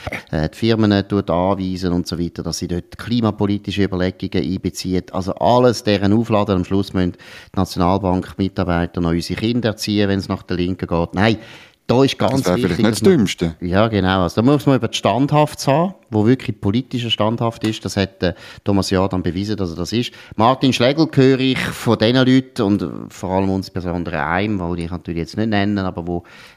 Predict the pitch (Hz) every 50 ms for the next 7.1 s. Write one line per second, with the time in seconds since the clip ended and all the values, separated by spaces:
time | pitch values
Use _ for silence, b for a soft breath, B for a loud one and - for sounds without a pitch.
0 | B B - 135 123 117 104 - - 107 101 - - 95 90 - - - - -
1 | 87 90 98 - - 101 - - 95 85 87 92 95 90 - 87 87 82 80 -
2 | - 85 80 82 95 92 87 85 90 82 - - - 92 87 98 101 98 - 90
3 | 85 87 82 80 82 82 - 82 80 - - 78 76 82 - 85 82 B B B
4 | B B 87 90 90 101 120 123 117 110 98 92 101 98 95 78 64 82 - -
5 | 85 90 - - - 95 87 87 80 - - - 90 90 92 85 87 80 85 -
6 | - 87 80 82 - - - 82 82 80 78 - - 95 107 113 - 110 104 -
7 | 98 95